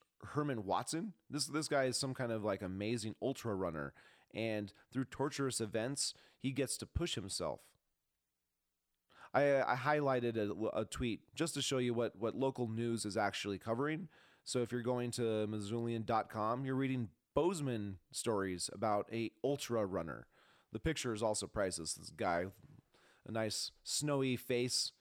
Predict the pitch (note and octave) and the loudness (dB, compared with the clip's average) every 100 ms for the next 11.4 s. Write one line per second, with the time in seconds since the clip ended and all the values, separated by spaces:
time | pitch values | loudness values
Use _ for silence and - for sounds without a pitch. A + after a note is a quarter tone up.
0 | _ - B2+ C3+ B2+ _ - - - C#3+ | _ -6 -4 -4 -10 _ -14 -4 2 4
1 | C#3 C#3 B2+ C#3+ C3 - - - - - | 4 2 0 0 -2 -8 -20 -20 -20 0
2 | B2 A#2+ A2 - - F4+ - A3+ A3 - | 2 2 0 -2 -2 0 0 2 0 2
3 | D#3 F3 B2+ G#2 G2+ G#2 - D3+ C#3+ B2+ | 2 2 0 0 -2 -4 -2 0 2 0
4 | B2+ B2 A#2 A2+ B2 A2+ B2 A2 A2 A#2 | 0 0 0 0 -2 -2 -2 -2 0 0
5 | G2+ F#2+ - - - - - F#3+ F#3 D3+ | 0 0 -2 -8 -10 -2 4 8 8 8
6 | C3+ C3 B2 C3+ A#2+ G#2 G2+ E2 G2 F2+ | 6 6 6 6 4 4 2 2 4 4
7 | A#2+ - - - G#2+ G#2 G2+ C3+ E3+ D#3+ | 2 -4 -14 -2 2 2 2 -2 -2 0
8 | F#3+ - C3+ C3 G#2 G2+ G2 - C3 B2 | 0 0 0 2 2 2 0 0 2 2
9 | A2+ - - - _ F3 E3 D3+ A#2+ - | 0 -4 -14 -20 _ 4 4 2 -4 -2
10 | A#2+ G2+ F#2 D2+ - - - A2 C3 C#3+ | -4 0 -2 -2 -4 -4 -2 0 2 0
11 | G2 F2 A#2 | 2 2 -2